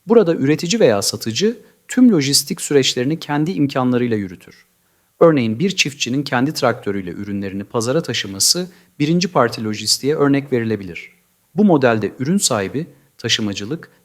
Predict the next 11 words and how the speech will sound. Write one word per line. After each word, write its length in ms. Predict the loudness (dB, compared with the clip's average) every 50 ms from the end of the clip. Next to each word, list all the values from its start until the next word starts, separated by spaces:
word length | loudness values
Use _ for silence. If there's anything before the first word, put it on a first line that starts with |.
| _ 0
depolama 480 | 0 2 4 2 2 4 2 2 2 2
ve 120 | 2 2
dağıtım 400 | 2 2 2 0 -2 -4 -4 -4
gibi 160 | -4 -6 -8
süreçlerin 560 | -8 -6 -6 -4 -4 -4 -4 -6 -6 -6 -6
tamamını 480 | -4 -2 -2 0 0 0 0 0 -2 -2
üstlenir. 600 | -2 -4 -6 -10 -12 -14 -14 -14 -16 -18 -20 _ _ _ _ _ _ _ _ _ _ _ _ _ _ _ _ -10
İkinci 320 | -2 0 2 2 2 4
parti 300 | 4 4 4 2 0 0
lojistik, 680 | 0 0 0 0 -2 -2 -2 -4 -6 -10 -10 -12 -18 _ _ _ _ _ _ _
yani 260 | 0 2 2 0 -2